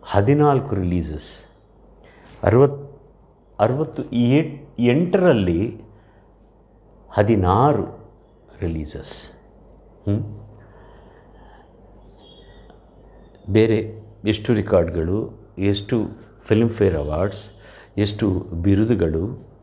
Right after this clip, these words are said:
ಕನ್ನಡ ಕಂಠೀರವ, ನಟ ಸಾರ್ವಭೌಮ, ಆ, ಪಿಕ್ಚರ್ಸ್ ಲಿಸ್ಟ್ ಕೊಡಬೇಕಾ ನಾನು?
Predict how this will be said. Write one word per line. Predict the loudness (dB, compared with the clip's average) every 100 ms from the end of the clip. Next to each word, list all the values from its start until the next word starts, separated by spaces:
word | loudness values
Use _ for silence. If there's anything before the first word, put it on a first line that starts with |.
| -20 -20 _ _ _ -8
ಕನ್ನಡ | -4 -2 -2
ಕಂಠೀರವ, | -4 -6 -4 -2 0 2 0 -4 -16 -20 -20 -20 -20 -20 -18 -10
ನಟ | -6 -6
ಸಾರ್ವಭೌಮ, | -4 -2 0 -2 0 -2 0 -2 -2 -6 -14 -20 -20 -20 -20 -20 -20 -20 -20 -20 -12
ಆ, | -8 -8 -8 -8 -12 -14 -16 -20 -20 -20 -20 -20 -20 -20 -20 -20 -20 -20 -20 -20 -20 -20 -20 _ _ -20 -20 -10
ಪಿಕ್ಚರ್ಸ್ | -6 -2 0 0 0
ಲಿಸ್ಟ್ | -2 -2 -2
ಕೊಡಬೇಕಾ | -2 0 0 0
ನಾನು? | 0 0 -4 -10